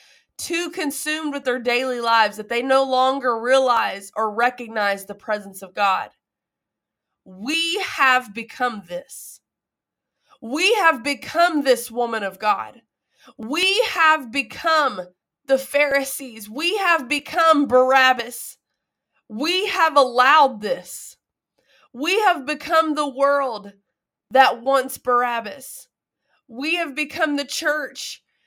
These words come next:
that yells, "Crucify him," and needs and yearns and longs for the murderer and the insurrectionist to be released.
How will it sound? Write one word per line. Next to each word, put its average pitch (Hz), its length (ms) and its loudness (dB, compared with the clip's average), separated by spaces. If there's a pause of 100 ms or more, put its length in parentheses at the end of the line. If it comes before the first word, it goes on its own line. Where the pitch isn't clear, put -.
(520)
that 240 240 4
yells, 277 800 2 (240)
"Crucify 262 800 -8
him," 233 400 -14 (1300)
and 269 320 4
needs 311 580 -4
and 247 260 -4
yearns 285 560 2
and 240 280 -8
longs 254 640 4
for - 180 -6
the 240 140 0
murderer 262 800 0 (500)
and 254 160 -2
the 285 200 -2
insurrectionist 262 1040 -4
to 302 120 -12
be 240 300 -8
released. 226 720 -14